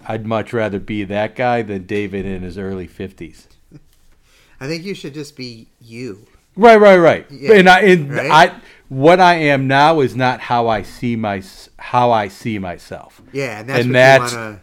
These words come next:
Speaker 1: that's where, like, who am I? There's a thing, uh, I make Braden listen to called Who Am I?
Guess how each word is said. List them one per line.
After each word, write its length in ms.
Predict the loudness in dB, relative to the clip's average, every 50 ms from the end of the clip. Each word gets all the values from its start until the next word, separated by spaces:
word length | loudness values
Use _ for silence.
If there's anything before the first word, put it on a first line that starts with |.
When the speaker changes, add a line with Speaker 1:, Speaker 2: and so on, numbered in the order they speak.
| _ _ -2
Speaker 1:
that's 340 | 2 4 4 4 2 0 -4
where, 380 | -2 -2 0 0 -2 -4 -8 -8
like, 380 | -6 -4 -4 -4 -6 -10 -16 _ _ _ _ _ _ _ _ _
who 480 | _ -20 -18 -8 -2 0 2 4 4 4
am 160 | 4 2 0
I? 140 | -2 -2 -2
There's 300 | 0 2 2 2 2 -2
a 60 | -8
thing, 400 | -8 -6 -4 -4 -2 -2 -2 -4
uh, 280 | -4 -4 -6 -6 -8 -12 _ _ _ _ _ _ _ _ _ _
I 100 | -8 -6
make 320 | -4 -4 -4 -4 -4 -6 -6
Braden 320 | -4 -2 -2 -2 -2 -4
listen 260 | -8 -10 -10 -12 -18 -16
to 200 | -12 -12 -12 -10
called 320 | -10 -8 -8 -8 -6 -6
Who 160 | -4 -4 -4
Am 120 | -4 -4 -4
I? 360 | -2 -2 -2 -2 -4 -6